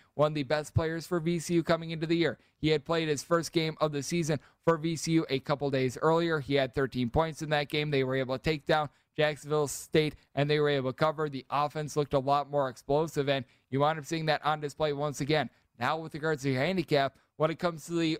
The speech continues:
old data points, you gotta be taking those a little bit more with a grain of salt. When you wind up seeing someone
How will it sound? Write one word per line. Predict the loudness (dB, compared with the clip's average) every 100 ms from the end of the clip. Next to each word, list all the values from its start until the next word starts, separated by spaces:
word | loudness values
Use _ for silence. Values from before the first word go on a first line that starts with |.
| 0
old | 2 2
data | 2 0 0
points, | 0 0 0 -4 -14 _ _ 0
you | 2
gotta | 4 0 0
be | -4 -4 -2 -2
taking | -2 -2 0 0
those | 0
a | 0
little | 0 2
bit | 2
more | 2 2
with | 2 0
a |
grain | 0 0
of | -2
salt. | 2 0 2
When | -4 -2
you | 2
wind | 2 0
up | -2
seeing | -2 -2
someone | 0 2 2 0